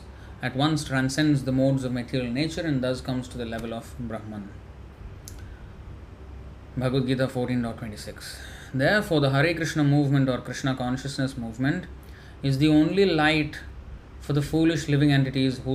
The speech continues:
think either that there is no God or that if God exists, he is formless and they themselves are also God. These misconceptions are very dangerous, and the only way to counteract them is to spread the Hare Krishna movement.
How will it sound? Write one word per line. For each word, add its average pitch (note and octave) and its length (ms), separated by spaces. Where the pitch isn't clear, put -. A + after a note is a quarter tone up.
think D3+ 460
either C3 240
that C#3 220
there C3 140
is A#2+ 120
no A2+ 220
God E3 380
or E3 220
that C#3+ 160
if C3 140
God C#3+ 260
exists, C3 580
he C#3 120
is C3+ 140
formless C3+ 460
and C3+ 160
they C3 80
themselves C3 480
are C#3 100
also B2+ 240
God. B2 280
These E3+ 260
misconceptions D#3+ 720
are C#3 80
very D3 280
dangerous, D3+ 580
and C#3 120
the C3 60
only E3+ 300
way D#3+ 320
to C#3+ 120
counteract C#3 580
them C#3+ 200
is C3+ 160
to C3 100
spread C3 340
the B2+ 80
Hare A#2+ 260
Krishna B2 320
movement. C#3+ 640